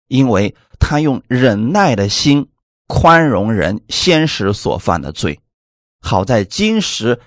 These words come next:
显明他的义，使人知道他自己为义，也称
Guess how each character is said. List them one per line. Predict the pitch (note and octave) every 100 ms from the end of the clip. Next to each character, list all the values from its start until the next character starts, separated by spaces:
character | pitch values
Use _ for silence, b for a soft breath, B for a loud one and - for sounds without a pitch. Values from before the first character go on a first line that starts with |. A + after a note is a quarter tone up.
| b -
显 | - - D3 A#2 G2+
明 | G#2 G#2 F#3
他 | - G#2+
的 | F#2+ D#2
义， | C3 A2+ - _ _ _ -
使 | - C3+
人 | G#2+ G#2 B2+
知 | - F#3+
道 | E3 - _ _ _ _ _
他 | - D3 B2+ C3 _ _ _ -
自 | - C4 B2
己 | - F2+ D2
为 | D2+ E2
义， | C3+ D3+ F2+ _ _ _ _
也 | A#2+ A#2 F#2
称 | - - D3